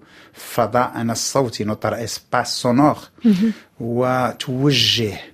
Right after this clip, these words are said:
Speaker 1: الرأي العام وتتحكم في المصائر وفي الرؤى وفي اللغة وفي الخطابات والتع-، فمكبرات الصوت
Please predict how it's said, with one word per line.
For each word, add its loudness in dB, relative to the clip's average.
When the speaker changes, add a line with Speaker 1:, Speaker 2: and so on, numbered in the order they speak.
Speaker 1:
الرأي -2
العام 0
وتتحكم -4
في -2
المصائر 0
وفي -2
الرؤى -2
وفي -4
اللغة 0
وفي -4
الخطابات -2
والتع-، -8
فمكبرات 0
الصوت -4